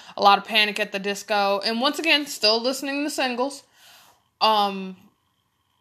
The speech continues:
Panic at the Disco, listening to Forever the Sickest Kids, listening to Secondhand Serenade, The White Candle, no, The White Tie Affair,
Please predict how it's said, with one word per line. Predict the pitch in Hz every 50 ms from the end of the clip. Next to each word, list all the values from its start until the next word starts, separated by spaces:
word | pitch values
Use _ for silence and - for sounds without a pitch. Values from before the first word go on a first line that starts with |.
| _ -
Panic | 240 277 285 277 269 277
at | 277 269 -
the | 247
Disco, | 214 247 254 247 - - - 262 254 247 240 240 240 233 233
listening | 233 226 247 240 - 247 233 226 226 226
to | - - 226
Forever | 220 - 226 226 240 254 240 254 247
the | 226 220
Sickest | - - 269 247 - 247 233 - -
Kids, | - - 247 233 220 202 196 185 185 185 180 185 190 190
listening | 190 208 220 - - 220 220 214 214 208
to | - - 233 220 214 214
Secondhand | 208 - 240 226 233 226 226 226 233 226 226
Serenade, | 226 - 240 226 226 220 226 226 220 220 220 214 214 214 208 202 190 185 180 180 180 175 175
The | 190 185 185 185 185 180 180 175 175
White | 185 202 208 208 - - -
Candle, | - - 247 247 240 240 240 240 240 254 247 240 - - - - - _ - 294
no, | 311 285
The | 233 220
White | 214 220 254 294 311 254 - - -
Tie | - - - 277 277 269 262 247 220
Affair, | 202 202 196 - - - - - - - - - - - - - - - - - -